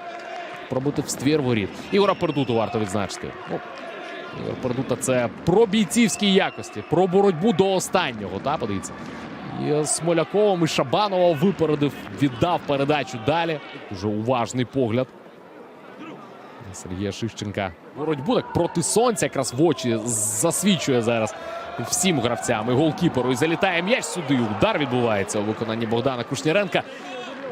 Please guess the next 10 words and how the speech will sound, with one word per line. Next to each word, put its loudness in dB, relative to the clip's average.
Він -2
не 2
стільки -4
бив 2
Кушняренко, -2
скільки -6
голову 4
під 0
м'яч 0
підставляв. 0